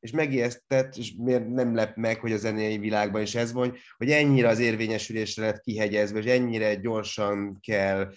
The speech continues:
sikeresnek lenni, és hogy ez, ez, ez olyan dolgokat követel egy emberen belül, ami az önmagában egy másik fajta képességek kellenek,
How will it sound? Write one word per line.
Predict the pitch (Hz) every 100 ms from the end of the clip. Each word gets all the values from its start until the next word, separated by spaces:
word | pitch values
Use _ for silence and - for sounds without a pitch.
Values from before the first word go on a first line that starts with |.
| - -
sikeresnek | - 107 98 95 95 - 95 92 95
lenni, | 101 98 95 95
és | 92 90 -
hogy | 98
ez, | 95 87 -
ez, | 101 95 -
ez | 101 -
olyan | 127 127 113
dolgokat | 123 123 110 104
követel | - 117 104 104 110
egy | 107 107
emberen | 104 104 98 101
belül, | 101 117 147 160 139 - - -
ami | 120 131
az | 139
önmagában | 147 135 131 127 131
egy | 135
másik | 131 120 131
fajta | - 123 127
képességek | 139 147 139 117 123 113
kellenek, | - 120 127 151 143